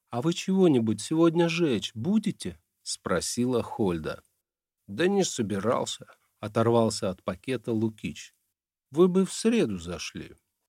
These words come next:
Я мертвых кошек из ветеринарной больницы жег". "Фу, кошки!"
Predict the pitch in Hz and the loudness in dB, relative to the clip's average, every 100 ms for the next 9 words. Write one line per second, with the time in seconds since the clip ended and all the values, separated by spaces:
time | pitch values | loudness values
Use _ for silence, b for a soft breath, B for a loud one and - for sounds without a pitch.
0 | _ - 135 170 180 175 - 165 - - | _ -2 2 6 6 4 0 -6 -6 0
1 | 190 131 - 82 - - 110 120 127 139 | 2 2 0 -10 -12 -10 -4 -2 -2 -4
2 | 139 143 139 120 123 117 120 143 127 87 | -2 -2 -2 -2 -2 0 -2 -2 -2 -2
3 | - 85 85 87 62 _ _ _ _ _ | -6 -12 -10 -10 -12 _ _ _ _ _
4 | _ _ _ _ _ - - 220 226 214 | _ _ _ _ _ -20 2 8 8 8
5 | 151 - _ - 190 208 202 170 120 - | 4 -4 _ 0 4 8 8 8 6 -2
6 | - 85 82 | -10 -12 -14